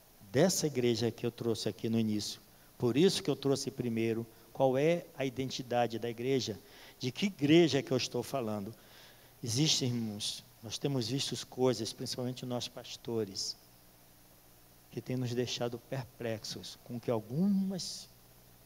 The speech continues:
pessoas e até igrejas estão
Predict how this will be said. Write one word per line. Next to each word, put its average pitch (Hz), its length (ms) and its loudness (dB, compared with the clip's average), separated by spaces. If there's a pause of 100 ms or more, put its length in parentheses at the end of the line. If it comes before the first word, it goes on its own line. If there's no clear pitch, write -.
(960)
pessoas 127 320 -4
e 143 60 0
até 151 220 0
igrejas 120 840 -2 (1900)
estão 131 560 0